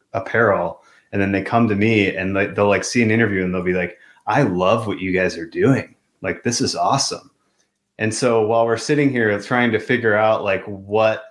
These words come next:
we're exactly pushing and what's really important to us, people are, are saying that it's inspiring them. And that's bottom line what we really want. Um, and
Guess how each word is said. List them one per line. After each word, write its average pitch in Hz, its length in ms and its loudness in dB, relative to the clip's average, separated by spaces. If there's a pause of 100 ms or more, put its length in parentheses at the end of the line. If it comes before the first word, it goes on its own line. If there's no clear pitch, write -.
(680)
we're 104 380 2 (200)
exactly 107 720 0
pushing 92 720 -2
and 101 220 -4
what's 110 280 2
really 107 200 4
important 101 400 -2
to 131 120 2
us, 135 160 2
people 131 340 0
are, 120 300 0
are 98 120 0
saying 117 420 0
that 92 140 -4
it's 92 180 -6
inspiring 92 640 -2
them. 87 300 -16 (540)
And 110 180 0
that's 123 380 -4 (420)
bottom 110 340 0
line 107 360 0
what 90 160 -6
we 92 100 -8
really 95 340 -4
want. 92 720 -4 (440)
Um, 92 640 0 (180)
and 98 580 0